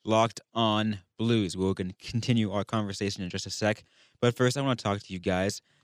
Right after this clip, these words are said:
about Built Bar. Again, Built Bar, the, the, uh, protein bar that tastes more like a candy bar, extremely healthy and, uh, low calorie, but it tastes phenomenal.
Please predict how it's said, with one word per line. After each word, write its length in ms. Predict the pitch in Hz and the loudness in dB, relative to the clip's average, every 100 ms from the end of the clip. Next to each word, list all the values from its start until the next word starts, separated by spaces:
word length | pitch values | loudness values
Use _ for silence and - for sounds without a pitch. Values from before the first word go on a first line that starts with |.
| _ | _
about 400 | - 135 117 - 113 | 0 2 2 0 -4
Built 220 | 113 120 143 - | 2 2 2 0
Bar. 320 | 98 80 85 _ _ | 0 0 -6 _ _
Again, 240 | - 104 85 | -2 0 2
Built 240 | 104 110 | 0 2
Bar, 200 | 110 104 | 2 2
the, 140 | 98 87 _ - - - | 0 -6 _ -20 -20 -2
the, 300 | 110 104 101 | 2 4 4
uh, 180 | 95 | 2
protein 440 | 92 131 127 - 120 | 0 2 2 2 2
bar 160 | 123 | 2
that 140 | 110 95 | 2 0
tastes 280 | 110 120 - | 0 0 0
more 120 | 113 | -2
like 120 | 113 | -2
a 60 | 107 | -4
candy 340 | - 104 104 | -2 0 0
bar, 280 | 98 104 104 - _ _ - | 2 2 0 -6 _ _ -8
extremely 600 | 98 - 127 127 113 101 | -6 -2 0 0 0 -4
healthy 560 | - 120 117 127 135 - _ _ - | 0 0 0 -4 -6 -10 _ _ -8
and, 220 | 98 95 | -4 -2
uh, 220 | 95 92 87 | 0 -2 0
low 200 | 107 107 | 0 0
calorie, 500 | - 104 110 110 98 _ | 0 0 2 0 -4 _
but 220 | 113 117 - _ _ _ _ | 2 2 -2 _ _ _ _
it 180 | 107 - _ | 0 0 _
tastes 420 | - 101 104 - - _ | -4 -2 -2 -6 -12 _
phenomenal. 1000 | _ - 95 92 92 98 107 104 90 - | _ -4 -2 -4 -2 0 2 0 -4 -12